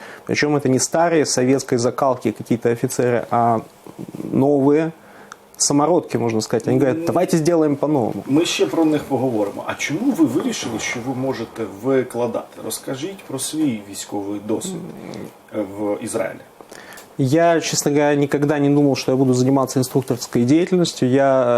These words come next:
Speaker 1: э, прослужил срочную службу почти три года в, э, столько, сколько я должен был сделать в, э, в бригаде Голани, пехотной бригаде. В том числе был командиром отделения, э, в конце службы, командиром патрульной группы,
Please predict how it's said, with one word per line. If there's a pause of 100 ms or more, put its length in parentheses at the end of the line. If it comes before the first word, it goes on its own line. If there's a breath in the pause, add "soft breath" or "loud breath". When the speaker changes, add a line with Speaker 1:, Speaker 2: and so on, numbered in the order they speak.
Speaker 1:
э,
прослужил
срочную
службу
почти
три
года
в,
э,
столько,
сколько
я
должен
был
сделать
в,
э,
в
бригаде
Голани, (720 loud breath)
пехотной
бригаде. (1300 loud breath)
В
том
числе
был
командиром
отделения,
э,
в
конце
службы,
командиром
патрульной
группы,